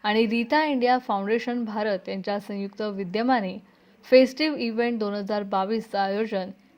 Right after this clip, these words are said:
इयत्ता आठवी, नववी आणि दहावीमध्ये शिकणाऱ्या विद्यार्थिनींसाठी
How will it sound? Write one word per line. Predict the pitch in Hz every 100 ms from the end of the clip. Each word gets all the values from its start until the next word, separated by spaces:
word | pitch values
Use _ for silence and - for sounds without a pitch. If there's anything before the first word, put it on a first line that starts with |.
| -
इयत्ता | 247 269 269 294
आठवी, | - 214 226 269
नववी | 277 240 214 202
आणि | 190 196
दहावीमध्ये | 220 214 240 285 269 269
शिकणाऱ्या | 269 240 202 196 208
विद्यार्थिनींसाठी | 202 190 214 240 247 208 196 185 220 220 180